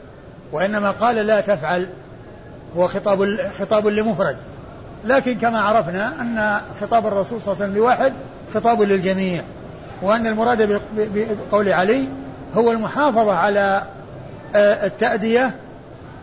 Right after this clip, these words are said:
مثل ما جاء التحمل. وله-، ولهذا قال بعض أهل العلم إن هذا دليل على عدم الرواية بالمعنى، وأن الإنسان يعني إذا أخذ الشيء يؤديه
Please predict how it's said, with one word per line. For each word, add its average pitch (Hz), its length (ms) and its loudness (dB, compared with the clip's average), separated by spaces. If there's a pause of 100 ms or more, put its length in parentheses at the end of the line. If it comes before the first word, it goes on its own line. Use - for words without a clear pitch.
مثل 233 340 4
ما 208 380 2 (160)
جاء 208 160 4
التحمل. 185 680 0 (800)
وله-، 202 320 4
ولهذا 220 460 4
قال 220 360 2
بعض 196 220 0
أهل 196 200 0
العلم 226 340 0 (640)
إن 226 160 2
هذا 226 300 4
دليل 220 480 2
على 208 220 4
عدم 233 360 2
الرواية 220 380 4
بالمعنى، 180 420 0 (800)
وأن 190 240 2
الإنسان 202 640 0 (600)
يعني 190 360 2
إذا 185 380 4
أخذ 196 260 2
الشيء 202 280 2
يؤديه 220 500 2